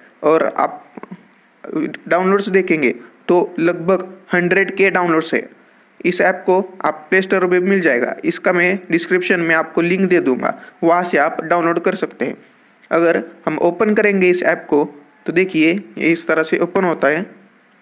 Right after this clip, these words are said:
और ओपन होने के बाद आपको यहाँ पे ऑप्शन भी दिख जाएंगे, इंग्लैंड, पाकिस्तान, हिंदी, हिंदी टीवी, स्पोर्ट्स टीवी। यहाँ पे हमको जाना है आईपीएल टीवी ट्वेंटी में, यहाँ पे दि-, लिखा है। तो हम जाते हैं आईपीएल ट्वेंटी ट्वेंटी में और यहाँ पर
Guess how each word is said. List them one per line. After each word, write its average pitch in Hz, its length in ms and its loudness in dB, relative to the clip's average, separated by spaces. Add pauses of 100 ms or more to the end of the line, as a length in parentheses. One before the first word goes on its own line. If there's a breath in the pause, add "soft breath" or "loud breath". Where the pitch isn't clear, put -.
(960 loud breath)
और 160 160 2
ओपन 180 260 0
होने 190 200 2
के 190 100 -2
बाद 160 280 0 (240)
आपको - 220 -2
यहाँ 180 180 2
पे 180 220 2
ऑप्शन - 360 0
भी 185 120 2
दिख 175 160 0
जाएंगे, 160 320 2
इंग्लैंड, 165 360 0
पाकिस्तान, 151 600 -2 (340 loud breath)
हिंदी, 160 260 2
हिंदी 165 420 0
टीवी, 175 380 2
स्पोर्ट्स 180 420 -2
टीवी। 135 280 2 (260 loud breath)
यहाँ 165 180 2
पे 175 140 0
हमको 175 320 0
जाना 170 220 2
है 156 120 2
आईपीएल 175 420 0
टीवी 147 560 -2
ट्वेंटी 151 420 -2
में, 143 120 -2
यहाँ 160 160 2
पे 160 160 0
दि-, 156 180 -2
लिखा 143 220 -2
है। - 180 -4 (340 soft breath)
तो 180 160 4 (200)
हम 170 160 0
जाते 170 320 2
हैं - 60 2
आईपीएल 147 300 2
ट्वेंटी 175 280 0
ट्वेंटी 165 260 0
में 156 140 -2 (320 loud breath)
और 160 180 4
यहाँ 170 200 2
पर 160 180 0